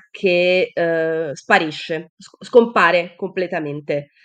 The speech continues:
Eh, io, io sono la, la, la regina del ghosting. Quando c'è un problema io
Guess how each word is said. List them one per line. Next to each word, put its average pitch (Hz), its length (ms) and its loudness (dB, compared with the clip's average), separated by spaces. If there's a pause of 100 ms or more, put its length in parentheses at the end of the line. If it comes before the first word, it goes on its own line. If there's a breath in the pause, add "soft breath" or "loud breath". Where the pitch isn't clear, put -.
(140 soft breath)
Eh, 165 400 4
io, 247 240 6
io 269 160 2
sono 202 280 -2
la, 180 200 2
la, 175 200 -2
la 190 200 0
regina 196 520 -2
del 180 200 -6
ghosting. 165 680 -6
Quando 226 220 -4
c'è 233 180 -2
un 190 140 -4
problema 262 560 2
io 226 540 0